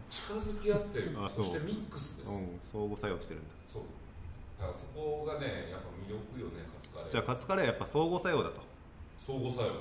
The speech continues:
Speaker 2: ん、オッケーオッケー。
Speaker 1: 相互、じゃあ、そこにおける
Speaker 2: うん。
Speaker 1: ライスの位置づけです。
Speaker 2: <laughs>カレーライスでいいんじゃないの？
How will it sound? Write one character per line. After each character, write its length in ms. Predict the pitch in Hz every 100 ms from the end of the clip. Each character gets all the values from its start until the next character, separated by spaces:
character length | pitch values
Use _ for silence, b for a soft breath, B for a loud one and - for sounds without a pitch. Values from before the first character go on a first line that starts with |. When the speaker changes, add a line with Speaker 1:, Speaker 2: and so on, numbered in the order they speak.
| - 107
Speaker 2:
ん、 80 | 85 -
オ 40 | 113
ッ 20 |
ケ 60 | -
ー 40 |
オ 40 | 92
ッ 20 |
ケ 60 | -
ー。 40 | - - - -
Speaker 1:
相 240 | - - 208
互、 420 | 208 202 196 123
じ 80 | 101
ゃ 40 |
あ、 20 |
そ 160 | 95 147
こ 160 | 143 233
に 140 | 220
お 140 | 226
け 180 | 226 220
る 100 | 214
Speaker 2:
う 260 | 226 156 120
ん。 140 | 104 - - - - -
Speaker 1:
ラ 160 | 165 247
イ 80 | 233
ス 160 | - 110
の 60 |
位 40 | 92
置 80 | 92
づ 200 | 98 -
け 80 | 101
で 100 | 95
す。 200 | - 226 - 349 - 415 415 415 -
Speaker 2:
<laughs> 920 | - - - - - 277 - - 156 -
カ 180 | - 170
レ 220 | 202 214
ー 40 |
ラ 100 | 208
イ 40 | 226
ス 100 | -
で 60 | 123
い 20 |
い 20 |
ん 20 |
じ 80 | 120
ゃ 40 | 90
な 60 |
い 20 |
の？ 80 | 90